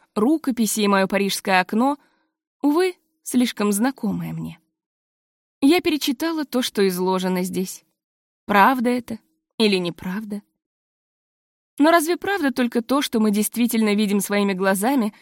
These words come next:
и можем прикоснуться? Прошу мне верить. Все правда. Я так и думала, не мог Бог так оставить людей. Он сохранил им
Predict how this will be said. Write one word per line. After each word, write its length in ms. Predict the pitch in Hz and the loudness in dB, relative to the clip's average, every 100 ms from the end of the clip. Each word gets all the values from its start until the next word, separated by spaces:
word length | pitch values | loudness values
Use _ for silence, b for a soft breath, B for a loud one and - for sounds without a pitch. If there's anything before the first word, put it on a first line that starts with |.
| b | b
и 100 | 220 | 0
можем 300 | 226 214 220 | 2 2 0
прикоснуться? 760 | - 240 285 - 190 - - - _ _ _ _ _ _ _ _ _ _ - | -4 -4 -4 -4 -6 -8 -14 -18 _ _ _ _ _ _ _ _ _ _ -2
Прошу 360 | 247 240 294 | -2 0 2
мне 260 | 277 262 254 | 4 4 4
верить. 560 | 220 220 - - - _ _ _ _ - | 4 2 0 -12 -20 _ _ _ _ -14
Все 220 | - 330 | -8 -6
правда. 460 | 294 247 160 185 - _ _ _ _ _ _ - | -4 -4 -6 -12 -18 _ _ _ _ _ _ -4
Я 180 | 254 320 | -2 -2
так 220 | 339 - | -4 -4
и 40 | |
думала, 520 | 285 302 240 175 139 - _ _ _ | 0 2 2 0 -6 -12 _ _ _
не 220 | 254 285 320 | 4 6 6
мог 360 | 320 269 - | 4 0 -2
Бог 320 | 196 262 269 | -2 -2 -2
так 240 | - 208 202 | -6 -6 -4
оставить 540 | - - 233 214 202 | -6 -2 -2 -2 -4
людей. 500 | 190 175 160 156 _ _ _ _ _ _ _ _ - | -6 -4 -6 -8 _ _ _ _ _ _ _ _ -2
Он 160 | 277 277 | 0 2
сохранил 560 | 277 269 262 302 320 | 0 4 4 4 4
им 180 | 294 | 2